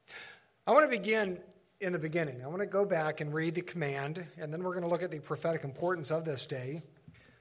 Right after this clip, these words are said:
So the first passage here is Leviticus twenty-three, twenty-four through twenty-five. It says, "Speak unto the children of Israel, saying, In the seventh month, in the first day of the month,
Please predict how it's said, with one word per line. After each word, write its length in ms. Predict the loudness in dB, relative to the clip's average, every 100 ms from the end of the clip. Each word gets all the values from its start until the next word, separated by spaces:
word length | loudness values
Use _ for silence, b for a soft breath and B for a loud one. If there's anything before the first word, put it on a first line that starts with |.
| b -2
So 460 | 8 10 10 6 -4 -4
the 100 | -2
first 500 | 2 4 4 0 -10 -20 -20 _ -20 -20 -20 -20 _ _ -2
passage 460 | 0 2 0 -4
here 340 | -2 0 -2 -4 -18 -20 -20 b b b _
is 420 | 4 8 8 6 2
Leviticus 400 | 0 2 0 0
twenty-three, 540 | 0 0 0 0 0
twenty-four 540 | 2 0 0 2 2
through 140 | 2 -4
twenty-five. 560 | -4 -4 0 0 2
It 80 | 0
says, 260 | 2 2 2
"Speak 280 | 0 2 4
unto 160 | 2
the 120 | -2
children 340 | 0 2 2 2
of 100 | 2
Israel, 280 | 2 2 2
saying, 500 | 6 6 4 0 -6 -14 B B B B B
In 120 | 0
the 100 | 4
seventh 500 | 8 8 8 6 2
month, 440 | 4 8 8 6 -2
in 80 | -4
the 60 |
first 340 | 2 2 4 2
day 120 | 4
of 60 | 4
the 80 |
month, 500 | 4 4 4 2 -4